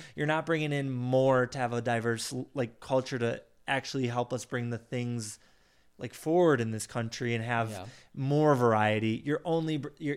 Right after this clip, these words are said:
Speaker 1: you're also limiting who we're bringing in. So that's ridiculous to me.
Speaker 2: Yeah.
Speaker 1: And then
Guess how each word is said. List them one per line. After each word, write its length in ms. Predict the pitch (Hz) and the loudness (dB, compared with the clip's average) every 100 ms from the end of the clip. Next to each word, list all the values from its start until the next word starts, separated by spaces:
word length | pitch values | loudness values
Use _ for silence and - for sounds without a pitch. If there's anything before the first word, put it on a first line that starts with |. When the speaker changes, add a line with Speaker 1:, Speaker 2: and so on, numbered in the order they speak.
| - | -4
Speaker 1:
you're 120 | 151 | -2
also 300 | 151 156 160 | 0 0 0
limiting 600 | 139 131 143 143 131 127 | 0 2 2 2 0 0
who 160 | 113 123 | -2 -2
we're 120 | 120 | -2
bringing 320 | 117 107 107 | -2 -6 -4
in. 220 | 113 107 | -4 -6
So 100 | 104 | -2
that's 240 | 135 143 135 | 0 0 -2
ridiculous 520 | 113 107 123 113 101 | -6 -6 -6 -8 -8
to 100 | - | -8
me. 240 | 110 107 110 - 127 | -6 -6 -10 -12 -10
Speaker 2:
Yeah. 180 | 120 107 - - | -10 -10 -18 -6
Speaker 1:
And 220 | 156 147 | -2 0
then 460 | 151 151 151 147 | 0 2 0 -2